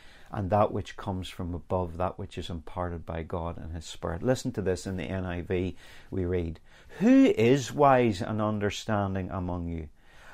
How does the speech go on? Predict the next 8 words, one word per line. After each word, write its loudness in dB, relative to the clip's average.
Let 12
them 6
show 6
it 4
by 8
their 6
good 6
life, -2